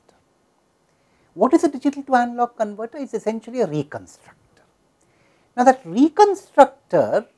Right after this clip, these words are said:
of course, needs to have a few analog components which we have not discussed in detail. And that's also true of the digitizer. So, you have these analog samples which have come from speech. How could they have come?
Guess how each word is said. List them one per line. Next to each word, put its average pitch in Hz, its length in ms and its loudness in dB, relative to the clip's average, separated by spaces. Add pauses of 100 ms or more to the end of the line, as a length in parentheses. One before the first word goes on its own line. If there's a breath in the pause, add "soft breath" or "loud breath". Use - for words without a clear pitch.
(440)
of - 160 -10
course, 269 480 4
needs 226 360 -14
to 240 80 -10
have 233 360 -2
a 196 60 -10
few 247 320 -2
analog 202 540 2
components 190 680 -6
which 220 260 -20
we 226 80 -12
have 214 100 -8
not 208 300 -8
discussed - 500 -12
in 139 120 -18
detail. 107 380 -20 (680)
And 185 100 -2
that's 214 160 2
also 233 280 2
true 254 380 -4
of 208 220 -6
the 208 80 -8
digitizer. 156 840 -2 (840)
So, - 100 -8
you 233 100 2
have 269 220 6
these 277 140 4
analog 196 520 8
samples - 1040 -4
which 160 140 -14
have 175 160 -4
come 190 180 -2
from 175 200 -6
speech. - 580 -20
How 208 120 6
could 208 220 -6
they 208 80 0
have 202 180 -4
come? 262 280 -2